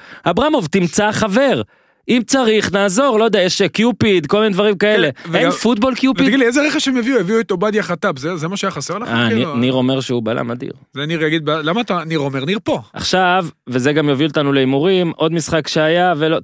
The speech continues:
Speaker 1: קודם כל נתניה הפועל כפר סבא, סליחה, אחת אפס, אה, פרייטר,
Speaker 2: שער
Speaker 1: אמרת
Speaker 2: אדיר.
Speaker 1: שער גדול,
Speaker 2: וואו.
Speaker 1: בסדר, בתקציר רואים את זה, לא ראיתי את המשחק, אני
Speaker 2: צ'יפ
Speaker 1: מודה.
Speaker 2: ענק.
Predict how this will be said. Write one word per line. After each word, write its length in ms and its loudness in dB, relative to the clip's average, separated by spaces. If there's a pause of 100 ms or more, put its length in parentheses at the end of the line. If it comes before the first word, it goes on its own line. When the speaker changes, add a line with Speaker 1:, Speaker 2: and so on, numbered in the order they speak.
Speaker 1:
קודם 180 0
כל 100 0
נתניה 300 0
הפועל 240 0
כפר 140 -2
סבא, 260 0
סליחה, 380 -2
אחת 260 -2
אפס, 420 -2
אה, 60 0 (340)
פרייטר, 200 0
Speaker 2:
שער 180 2
Speaker 1:
אמרת 180 2
Speaker 2:
אדיר. 160 2
Speaker 1:
שער 160 0
גדול, 480 2
Speaker 2:
וואו. 140 -6
Speaker 1:
בסדר, 380 0
בתקציר 460 -6
רואים 280 0
את 60 -4
זה, 120 0
לא 120 0
ראיתי 140 0
את 80 -4
המשחק, 400 -4
אני 60 -2
Speaker 2:
צ'יפ 100 -2
Speaker 1:
מודה. 120 -2
Speaker 2:
ענק. 340 -6